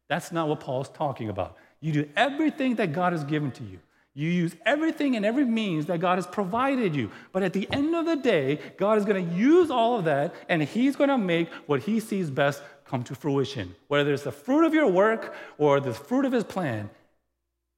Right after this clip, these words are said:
he's the one who provides ultimately. Discontent comes when we want something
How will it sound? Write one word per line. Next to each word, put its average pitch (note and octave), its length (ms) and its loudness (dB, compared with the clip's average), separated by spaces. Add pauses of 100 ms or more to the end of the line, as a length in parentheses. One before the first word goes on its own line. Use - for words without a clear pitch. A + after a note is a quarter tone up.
(960)
he's C#3 140 -12
the C#3 80 -4
one B2+ 100 -2
who A2 60 -4
provides G2+ 460 -6 (200)
ultimately. F#2 500 -16 (1500)
Discontent F#3+ 1000 -6 (1300)
comes D3+ 320 -2 (960)
when B2+ 160 -4
we G#3 180 0
want G#3 340 -4
something F#2+ 460 -12